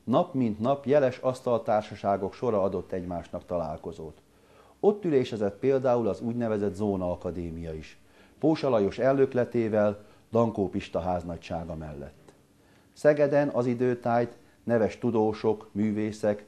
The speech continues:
tolforgatók versengtek, hogy meghívassák magukat az asztaltársaság akadémikusának. A Hungáriában készítették fel a nyolcvanas évek végén azokat a hazai résztvevőket, akik később nagy sikerrel szerepeltek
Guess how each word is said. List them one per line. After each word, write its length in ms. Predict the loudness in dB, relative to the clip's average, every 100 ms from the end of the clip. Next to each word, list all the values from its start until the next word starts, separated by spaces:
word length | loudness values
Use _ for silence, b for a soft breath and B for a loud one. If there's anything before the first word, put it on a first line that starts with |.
| -2
tolforgatók 800 | 0 0 0 -2 -2 -2 -4 -2
versengtek, 680 | -2 -2 -6 -6 -4 -6 -8 B B B -4
hogy 80 |
meghívassák 920 | 2 2 2 0 4 2 2 0 0
magukat 460 | 0 -2 0 -2 -2
az 100 | -2
asztaltársaság 880 | -4 -2 -4 -2 -4 -6 -8 -8 -6
akadémikusának. 1080 | -8 -10 -10 -12 -14 -16 -14 -14 -14 -18 -20 -20 _ -4
A 80 |
Hungáriában 760 | 4 6 8 6 6 4 4 0
készítették 720 | 0 -2 -2 -2 -2 0 -4
fel 160 | 0 0
a 60 |
nyolcvanas 540 | 2 0 -2 -4 -4 -2
évek 280 | -2 -2 0
végén 420 | 0 0 0 0
azokat 400 | 0 0 0 -2
a 40 |
hazai 340 | -2 -2 0 0
résztvevőket, 840 | 0 -2 -4 -2 -2 0 -2 -2 B B
akik 280 | -10 -8 -2
később 460 | 0 0 0 -2
nagy 160 | 0 -2
sikerrel 520 | -2 -2 0 2 0
szerepeltek 800 | 0 -2 0 2 0 2 -2 -4